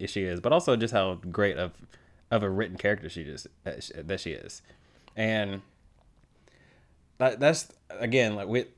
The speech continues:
it's subverting expectations. That's a reason why I think that this, these first four episodes have been so good, because we went into the season expecting to have something huge with the Night King,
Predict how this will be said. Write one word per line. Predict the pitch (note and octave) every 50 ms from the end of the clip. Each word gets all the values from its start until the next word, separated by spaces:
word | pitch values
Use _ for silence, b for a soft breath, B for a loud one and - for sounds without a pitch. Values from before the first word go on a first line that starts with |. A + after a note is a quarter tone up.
| _ _ _ _ - A2+ - - _ -
it's | B2 A2 G#2
subverting | - - - - - B2 G#2 F#2+ A2+ A2 A2 G#2+
expectations. | G2+ G2+ - - G2+ F#2+ - F#2+ F#2 - F2+ F2+
That's | F#2+ A2+ C3 C3 - - -
a | - A2 A2+
reason | A#2+ C3 C3 A#2+ A#2+ A2
why | G#2 A2+ A2+ G#2 G2+ -
I | G2 A2 A#2
think | - - A#2+ G#2+ G2 -
that | G2+ F#2+ F#2+ F2+ F2+ F2+
this, | G#2+ A2 - - - - - - _ _ _ _ _ _ _ _ -
these | A2+ A#2 A#2 A2+ -
first | - - A#2+ A#2+ A#2+ - - - -
four | A2+ A2+ E2+
episodes | G2 G2+ G#2 A2 - A#2+ A2+ A#2 A2+ -
have | - G2 F#2
been | G#2 G2 F#2
so | - - - G2 F#2+
good, | F2 F#2 F2+ D#2 C#2+ - - b b b b b
because | A2 G2 - G#2+ G2 F2+ F2 F2 F2 - - - b b b b b b b b b b
we | - G#2+ A#2 A#2+ A#2 A2+ A2+ - _ _ _ _
went | - A#2 A#2 B2+ C3+ G2
into | C3 C3 B2+ - C3
the | A#2+ A2
season | - - B2 A2+ G#2 G#2+ -
expecting | G#2 - - - - - D3+ D#3+ D#3 - B2+ G#2+ G2 F#2+ F#2+ G#2 - - _ _ _ -
to | - - B2 G#2+ G#2 G2+ F#2+ F2+ F#2 - - _ -
have | - - A2 G#2+ G#2 G2 G2+ F2+ - _ _ _
something | - - - B2 A2 - A2+ G#2
huge | - - - D3+ D3+ D3+ C#3 B2+ C3
with | A#2+ -
the | G#2
Night | G2 F#2+ F2 -
King, | - D#2+ C2 A#1